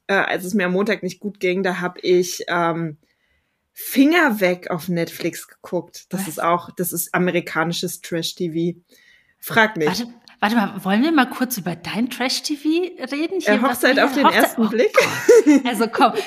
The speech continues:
Speaker 2: das ist nicht besser. <laughs>
Speaker 1: Ich find schon.
Speaker 2: Nein.
Speaker 1: Aber nicht, dass die Leute jetzt hier denken, ich bin so eine etepetete, äh,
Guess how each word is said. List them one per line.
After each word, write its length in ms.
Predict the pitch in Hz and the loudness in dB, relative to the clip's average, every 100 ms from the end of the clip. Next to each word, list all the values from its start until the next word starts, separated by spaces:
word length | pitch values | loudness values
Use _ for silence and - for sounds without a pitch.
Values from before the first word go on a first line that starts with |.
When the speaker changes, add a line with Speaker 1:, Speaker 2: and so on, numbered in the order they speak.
| - | 0
Speaker 2:
das 520 | 247 262 277 285 277 | 0 0 0 -2 -4
ist 160 | 311 320 | -4 2
nicht 200 | 381 403 698 | 2 6 4
besser. 400 | 294 277 - 190 214 | 4 2 2 2 2
<laughs> 40 | - 554 427 - 480 - - - - 294 | 2 6 6 8 4 4 -6 -8 -10 -2
Speaker 1:
Ich 160 | 285 - | 0 4
find 260 | 480 494 - | 6 6 4
schon. 420 | 392 415 466 - - - | 4 4 4 0 -4 6
Speaker 2:
Nein. 1000 | 440 - 427 415 508 539 640 539 440 415 - - 285 233 | 6 8 4 4 4 4 2 0 -2 -4 -8 -6 0 2
Speaker 1:
Aber 180 | 226 | 4
nicht, 220 | 220 - 240 | 4 4 4
dass 120 | 220 | 2
die 80 | 190 | 4
Leute 260 | 190 190 | 4 4
jetzt 180 | 190 185 | 2 0
hier 120 | 190 | 0
denken, 220 | 185 185 196 | 2 2 0
ich 180 | 185 | -2
bin 180 | 190 185 | -2 -2
so 80 | 175 | -2
eine 340 | 175 165 160 | -2 -2 -2
etepetete, 800 | - 185 180 - 170 180 180 185 | -2 -4 -6 -10 -6 -4 -4 -2
äh, 800 | 170 165 160 151 156 156 151 156 | -2 0 -2 -4 -6 -6 -6 -6